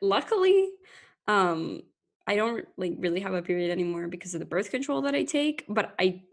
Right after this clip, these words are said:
do have a whole slew of embarrassing things in,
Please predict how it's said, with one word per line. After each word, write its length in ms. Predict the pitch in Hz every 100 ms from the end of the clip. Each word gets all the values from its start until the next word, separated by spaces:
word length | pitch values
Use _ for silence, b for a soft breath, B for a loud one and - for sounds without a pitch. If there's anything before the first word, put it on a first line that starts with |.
| - 190 190
do 260 | 196 190 196
have 240 | 180 180
a 40 |
whole 360 | 170 202 190 180
slew 640 | 180 - - 180 180 202 - -
of 120 | 190
embarrassing 680 | 190 180 175 170 180 170 170
things 340 | 170 170 170 b b b _ _ _ _ _ _ -
in, 340 | - 170 151